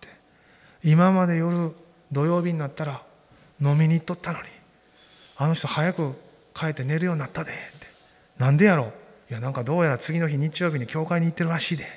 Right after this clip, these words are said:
<laughs> まあ、こういう変わり方もありますよね。いろんな変わり方があります。生活と人生の中に変化が見えてきます。それは分かるからですよ。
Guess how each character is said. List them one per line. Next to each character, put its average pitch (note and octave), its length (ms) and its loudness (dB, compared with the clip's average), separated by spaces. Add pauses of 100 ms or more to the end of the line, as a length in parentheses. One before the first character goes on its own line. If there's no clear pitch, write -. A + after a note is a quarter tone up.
(440)
<laughs> A#3 480 0
ま - 100 4
あ、 - 40 0
こ F#3+ 120 4
う F#3+ 40 6
い F#3 40 4
う F#3 40 0
変 F#3+ 140 6
わ F#3+ 60 8
り F#3 60 6
方 F3+ 180 6
も D3 80 4
あ B2 60 4
り B2 60 0
ま B2+ 100 2
す - 120 -2
よ C3 80 2
ね。 B2+ 180 2
い D#3+ 60 4
ろ G3+ 100 8
ん B3 60 8
な A3 80 8
変 - 180 0
わ F#3+ 60 4
り F#3 80 4
方 E3+ 180 2
が D3 60 2
あ B2+ 40 0
り A2 60 -4
ま G#2 100 -8
す。 - 120 -20 (680)
生 A3 400 8
活 G#3+ 240 6
と D3+ 120 2
人 F3+ 220 4
生 D3+ 120 -2
の C#3 60 0
中 C3 140 -4
に A2+ 80 -6
変 G#3 300 -2
化 E3+ 120 -2
が B2 80 -6
見 A2+ 100 -8
え A2+ 40 -8
て A#2+ 80 -12
き B2 100 -18
ま - 120 -18
す。 - 140 -16 (520)
そ - 140 2
れ G#3 80 8
は F#3 360 6
分 F3+ 180 4
か B3+ 120 0
る B3 60 -2
か - 120 -8
ら - 80 -10
で - 100 -14
す - 100 -12
よ。 - 100 -18